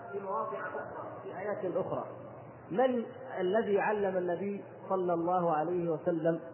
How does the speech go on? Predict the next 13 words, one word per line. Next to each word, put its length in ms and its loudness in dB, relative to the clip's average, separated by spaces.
القرآن 560 -4
والوحي؟ 420 -4
هو 280 4
جبريل 420 4
الأمين 400 2
كما 220 2
جاء 260 0
في 200 -2
آيات 200 2
أخرى، 320 -4
وقال: 280 4
"ولقد 500 0
رآه 640 -2